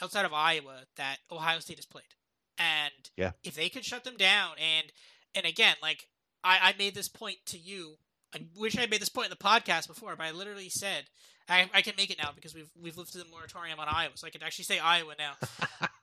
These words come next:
Speaker 1: Basically, and, and the point I, I messaged you, I think on Friday when I said I'm betting on Penn State.
Speaker 2: Mm-hmm.
Speaker 1: If, if Iowa was able to have two sustained offensive drives in that game, just two, two offense-, sustained offensive drives that went for a touchdown,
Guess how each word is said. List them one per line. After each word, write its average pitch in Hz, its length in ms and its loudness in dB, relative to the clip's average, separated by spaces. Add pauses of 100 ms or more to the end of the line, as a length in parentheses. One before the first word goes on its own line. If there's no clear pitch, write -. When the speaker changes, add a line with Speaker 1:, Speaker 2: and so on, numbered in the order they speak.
(360)
Speaker 1:
Basically, 233 420 4
and, 170 240 0
and 170 200 -6
the 170 100 -8
point 208 140 -8
I, 160 340 -4 (160)
I 170 40 -4
messaged 170 480 -8
you, 160 100 -10
I - 20 -6
think 247 120 -10
on 208 80 -8
Friday 175 340 2
when 147 80 -10
I 147 40 -10
said 175 140 -10
I'm 170 100 -12
betting 165 240 -4
on 160 160 -8
Penn 170 160 -12
State. 208 360 -2 (580)
Speaker 2:
Mm-hmm. 85 280 -8 (320)
Speaker 1:
If, 240 340 0 (140)
if 240 260 -6
Iowa 277 400 2
was 214 140 -12
able 202 180 -14
to 185 60 -10
have 185 280 -4
two 247 300 -10
sustained 214 580 0
offensive 165 420 -6
drives 147 320 -8
in - 80 -20
that 135 120 -20
game, - 120 -20 (300)
just - 280 -12
two, - 120 -14 (340)
two 233 220 -10
offense-, 254 360 -4
sustained - 420 -4
offensive 220 300 -10
drives 190 200 -6
that 175 80 -16
went 180 120 -16
for - 120 -16
a 170 60 -18
touchdown, 151 360 -14